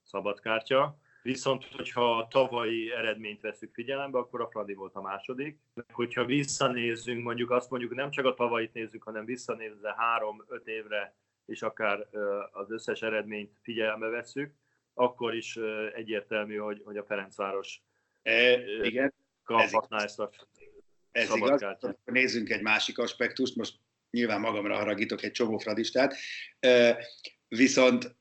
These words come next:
Speaker 2: ha megnézzük ennek a bajnokságnak a lefolyását, akkor a Siófok gyakorlatilag az összes rangadóján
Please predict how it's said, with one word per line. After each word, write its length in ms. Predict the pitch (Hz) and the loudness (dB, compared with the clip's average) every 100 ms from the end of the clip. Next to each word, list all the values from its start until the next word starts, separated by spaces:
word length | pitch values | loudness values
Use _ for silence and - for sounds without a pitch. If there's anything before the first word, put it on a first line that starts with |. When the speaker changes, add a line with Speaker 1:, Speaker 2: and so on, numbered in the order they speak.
| - | -10
Speaker 2:
ha 140 | - 113 | 0 4
megnézzük 460 | 135 139 131 117 | 8 8 8 6
ennek 240 | 123 117 107 | 2 2 0
a 80 | 104 | 0
bajnokságnak 720 | 107 104 98 - 98 95 - | 2 2 0 -2 -2 -4 -6
a 120 | 90 | -4
lefolyását, 920 | 92 95 123 120 123 127 127 127 - _ | -4 0 4 6 6 4 4 4 -2 _
akkor 520 | 120 - 117 110 - _ _ | -2 0 0 -2 -4 _ _
a 100 | - | -4
Siófok 480 | - 131 123 - 110 | 0 6 6 6 2
gyakorlatilag 680 | 131 127 123 113 107 110 107 | 2 4 4 2 2 0 0
az 120 | 107 | 2
összes 320 | 110 - 104 | 0 0 -2
rangadóján 720 | 101 92 92 90 87 87 90 | -2 -4 -6 -2 0 0 -2